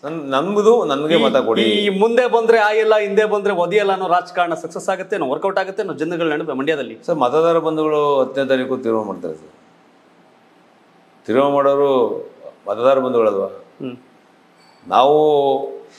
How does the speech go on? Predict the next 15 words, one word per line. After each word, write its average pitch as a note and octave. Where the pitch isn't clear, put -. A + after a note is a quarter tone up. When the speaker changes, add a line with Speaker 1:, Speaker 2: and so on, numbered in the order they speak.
Speaker 2:
ಈ C4+
Speaker 1:
ಅವ್ರು C4+
Speaker 2:
ರಾಜಕಾರಣ C4
Speaker 1:
ಚರ್ಚೆ, -
Speaker 2:
ಅಂದಾಗ C4
Speaker 1:
ಚರ್ಚೆ, F#3+
ಚರ್ಚೆ D#3
ಮಾಡ್ಕೊ D3
ಹೋಯ್ತಾ C#3
ಇದಾರೆ, A2
ಚರ್ಚೆ B2+
ಆಯ್ತದೆ C3+
ಅಷ್ಟೇ A#2
ಹೊರತು F#2
Speaker 2:
ಹಾ. B2